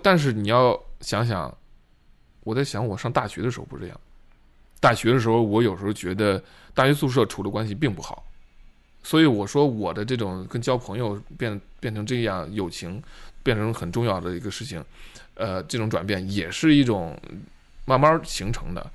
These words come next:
我上大学的时候，我觉得就有，有为数不多的一些朋-，朋友是特别好的，但在宿舍上，我觉得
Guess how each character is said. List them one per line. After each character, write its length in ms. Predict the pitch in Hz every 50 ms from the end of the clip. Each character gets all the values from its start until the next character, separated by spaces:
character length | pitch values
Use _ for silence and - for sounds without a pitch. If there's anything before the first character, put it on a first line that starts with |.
| - - - - - - - - - - - _ _ _
我 100 | - -
上 140 | - - 262 262
大 140 | 269 175
学 120 | 143 - 110
的 40 | 131
时 100 | - 156
候， 80 | 147 117 92 85 - - - - -
我 100 | 107 107
觉 160 | 107 156 -
得 200 | 160 185 170 160 147 -
就 180 | - 151 135 120 120 117
有， 240 | 113 117 107 101 107
有 120 | 110 107 101
为 180 | 98 104 107 113
数 160 | - 202 180
不 160 | 147 139 127
多 160 | 131 135 135
的 140 | 123 123 113
一 120 | 95 95
些 160 | 95 - 104 98
朋-， 220 | - - - - - -
朋 180 | - 87 98
友 160 | 98 90 80
是 120 | 73 - -
特 140 | - - 87
别 100 | 85 82
好 180 | - - -
的， 140 | - 67 - - _ _ _ _ _ _ _ _ _ _ _ _ _ _ _ - - - - - - - - - -
但 160 | - 151 151
在 100 | 151 143
宿 160 | 127 - 156
舍 160 | 143 - - 135
上， 200 | - 95 90 85
我 40 |
觉 200 | 78 76 92 95
得 200 | 104 101 87 -